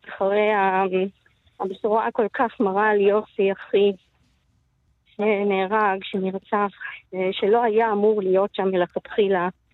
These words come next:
אה, זה שבר אותנו מאוד. אחרי באמת שלוש אסונות של, אה, אלי, כן, אשתו ושתי הבנות שנרצחו,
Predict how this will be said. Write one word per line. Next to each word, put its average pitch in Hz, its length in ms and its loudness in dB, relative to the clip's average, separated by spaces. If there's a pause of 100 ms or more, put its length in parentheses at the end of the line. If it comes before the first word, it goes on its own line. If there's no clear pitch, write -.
(560)
אה, 214 280 2
זה 220 60 -6
שבר 220 440 0
אותנו 190 520 0
מאוד. 180 380 0 (960)
אחרי 233 400 -2
באמת 214 360 0
שלוש 214 380 -4
אסונות 214 680 0 (800)
של, 196 280 0
אה, 196 380 0
אלי, 214 380 2 (120)
כן, 208 220 0
אשתו 202 440 0
ושתי 208 240 -2
הבנות 196 480 0
שנרצחו, 202 840 0